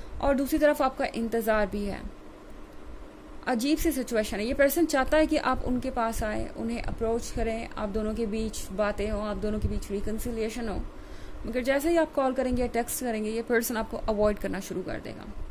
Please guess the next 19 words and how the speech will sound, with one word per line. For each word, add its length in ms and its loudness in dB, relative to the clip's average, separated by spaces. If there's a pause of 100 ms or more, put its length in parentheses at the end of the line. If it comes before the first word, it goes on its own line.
(600)
ओके, 140 0
इनका 200 0
दिमाग 340 2
इनसे 220 -2
कहेगा 320 2
कि 360 -4 (800)
ऐसा 520 4
करने 280 2
की 100 -6
कोई 140 4
ज़रूरत 320 2
नहीं 160 2
है, 80 -2
क्योंकि 220 -2
अगर 160 0
आपने 240 -2
ऐसा 200 -4
किया 360 0
तो 520 0